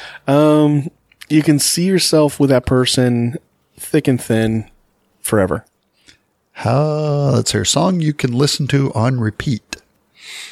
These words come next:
Speaker 1: Africa by Toto. <laughs>
Speaker 2: If you could switch lives with someone for a day, who would it be?
Speaker 1: Oh, boy. Um,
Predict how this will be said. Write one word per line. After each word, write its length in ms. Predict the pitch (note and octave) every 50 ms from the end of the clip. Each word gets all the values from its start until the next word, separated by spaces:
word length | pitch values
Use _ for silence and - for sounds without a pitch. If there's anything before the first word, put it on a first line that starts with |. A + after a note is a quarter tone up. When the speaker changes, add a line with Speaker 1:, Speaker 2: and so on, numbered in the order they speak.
| - - - - _ _ - -
Speaker 1:
Africa 460 | C3+ C3+ - C#3+ B2 - A2+ G#2 - _ -
by 100 | B2 A#2
Toto. 360 | - - B2 A#2 A2+ G#2 G#2 - _ _ -
<laughs> 120 | - - - - - - - - - - - - - - - - -
Speaker 2:
If 200 | - A2+ - -
you 80 | G3+ -
could 240 | - C#4+ A#3 -
switch 300 | - - F3 F3+ F3 -
lives 360 | D#3+ E3 E3 E3 E3 C#3 - -
with 120 | A#2 G2+
someone 460 | - - D3+ D#3+ E3 E3+ E3 D#3+ D3
for 120 | - D#3+ D3+
a 60 | C#3+
day, 260 | B2 G#2+ G#2 G2+ G2+ F#2 - - - -
who 220 | C#3 C#3 C3+ C3
would 200 | B2 A#2 A2+ G#2+
it 140 | - - -
be? 160 | - F#2 F2 - - - _ _ _ _ _ -
Speaker 1:
Oh, 340 | G#2+ G#2+ G#2+ G2+ F#2+ F2 F2
boy. 640 | G#2 - G2 F#2+ G2 G#2+ F#2+ F2+ F#2+ G2+ G#2 G2+ - - - - - - _ _ -
Um, 720 | - B2 B2 B2 B2 A#2+ A#2+ A#2+ A#2+ A#2 A#2 A2 G#2 -